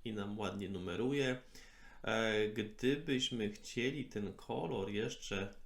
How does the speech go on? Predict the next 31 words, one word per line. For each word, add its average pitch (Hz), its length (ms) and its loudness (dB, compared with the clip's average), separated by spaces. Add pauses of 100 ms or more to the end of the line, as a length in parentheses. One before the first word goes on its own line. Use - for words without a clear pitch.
(120)
na - 60 -14
przykład - 480 -8
minimalnie 104 640 -2
sobie 98 420 -4 (420)
zmienić, 107 1000 0 (2250)
to 113 140 -4
myślę, 110 340 -2
że 104 120 0
to 104 160 -4
jest - 280 -4
to. 92 440 0 (2500)
A, 95 300 -2
sprawdźmy 92 640 -4
w - 80 -14
takim - 320 -6
razie, 85 220 -4
na 85 60 -4
razie 82 200 -4
ja 87 80 -2
sobie 87 220 -6
ten 85 200 -6
kolor 95 340 -6
skopiuję. 92 840 -6 (440)
Gdyby 90 200 -8
się - 140 -6
okazało, 101 400 -4
że 98 100 -4
nic 98 140 -4
sensowniejszego 104 960 -4
nie 95 160 -2
wymyślimy. 92 760 -4